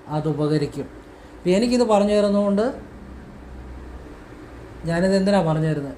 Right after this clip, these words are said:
എനിക്ക് വേറെ കാര്യം പറയാൻ വയ്യ. വീഡിയോയിൽ എന്തെല്ലാം കാര്യം പറയാം. ഈ ഒരു പ്രയോജനമില്ലാത്ത കാര്യം പറയുവാണെങ്കിൽ കൂടുതൽ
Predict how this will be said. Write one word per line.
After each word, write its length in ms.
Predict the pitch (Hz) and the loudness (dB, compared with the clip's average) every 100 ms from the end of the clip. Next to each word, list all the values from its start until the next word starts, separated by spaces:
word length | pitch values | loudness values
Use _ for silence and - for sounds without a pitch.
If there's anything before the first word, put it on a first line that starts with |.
| 160 | -6
എനിക്ക് 180 | 180 196 | 0 4
വേറെ 160 | 190 202 185 | 4 6 4
കാര്യം 200 | 180 170 | 2 2
പറയാൻ 200 | 160 160 139 | 2 2 0
വയ്യ. 160 | 123 120 - - - 175 | -4 -8 -12 -18 -4 2
വീഡിയോയിൽ 260 | 196 220 208 | 4 4 4
എന്തെല്ലാം 340 | 214 226 226 202 | 2 4 4 6
കാര്യം 220 | 190 180 160 | 4 4 0
പറയാം. 200 | 147 - - - - - - 170 | -2 -4 -14 -20 -20 -18 -6 0
ഈ 20 | 196 202 196 190 202 | 4 4 4 2 0
ഒരു 100 | 233 | 2
പ്രയോജനമില്ലാത്ത 640 | 220 220 240 247 226 226 214 | 4 6 6 4 6 4 6
കാര്യം 240 | 202 202 208 | 6 4 4
പറയുവാണെങ്കിൽ 420 | 196 196 190 202 180 | 4 4 2 2 2
കൂടുതൽ 240 | 185 | 2